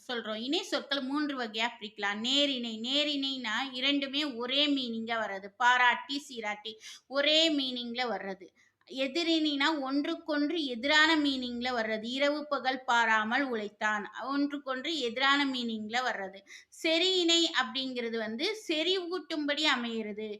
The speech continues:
ஈடு இணை இல்லாத, அ, கண்ணங்கரேல், பச்சை பசேல், வெள்ளை வெளேர்,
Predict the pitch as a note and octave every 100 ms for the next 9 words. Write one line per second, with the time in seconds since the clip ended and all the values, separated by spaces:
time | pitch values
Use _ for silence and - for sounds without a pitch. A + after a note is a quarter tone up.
0 | - _ - B3+ D4+ E4+ E4+ D#4 B3+ A3+
1 | A3+ A#3 G#3+ _ _ _ - C4+ C4 B3+
2 | A#3 A3 A3+ G#3+ G#3+ - _ A#3 A3+ B3+
3 | C#4 D#4 D#4+ D4 A#3 A#3 A#3 A3+ C4 C4
4 | D4+ D#4 B3 A3+ A#3+ A#3+ A3+ B3 C#4+ D4+
5 | C#4+ A#3+ A3+ A#3 A3+